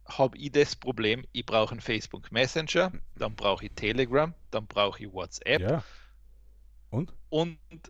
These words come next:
Speaker 1: ja, ich brauche für jeden Scheiß eine eigene App.
Speaker 2: Ja, aber wie glaubst du, wird das Biber machen?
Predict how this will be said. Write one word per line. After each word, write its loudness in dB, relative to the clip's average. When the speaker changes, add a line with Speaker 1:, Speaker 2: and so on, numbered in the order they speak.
Speaker 1:
ja, 2
ich -12
brauche 0
für -4
jeden -2
Scheiß 2
eine 4
eigene 0
App. -8
Speaker 2:
Ja, 6
aber 0
wie 4
glaubst 6
du, -8
wird 6
das -2
Biber 0
machen? 0